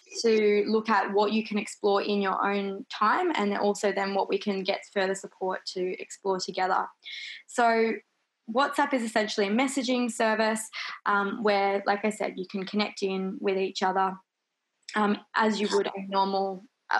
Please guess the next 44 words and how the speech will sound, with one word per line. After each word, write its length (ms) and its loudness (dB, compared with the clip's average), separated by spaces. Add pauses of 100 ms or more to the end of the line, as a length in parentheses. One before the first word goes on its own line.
on 140 4
a 60 4
normal 400 4
phone. 560 -2
So 180 0
it's 140 -6
like 140 0 (140)
messaging 480 0
on 180 0
a 0 -
normal 460 2
phone. 400 0 (400)
Um, 180 0
it 80 -4
just 220 -2
gives 180 0
you 220 2
the 100 4
advantage 520 -2
that 100 -2
you 100 -4
can 180 -4
group 340 -4
things 420 -6 (260)
a 60 4
little 180 4
bit 160 0
more 220 -4
effectively. 800 -8 (880)
Now, 160 4
a 60 0
Facebook 600 0 (180)
group, 480 0 (260)
um, 380 0
is 360 0 (160)
another 640 4
platform 520 0
that's 200 -6
really 260 2
good 280 0
from 160 -4
a 80 -2
social 640 2
perspective. 880 -2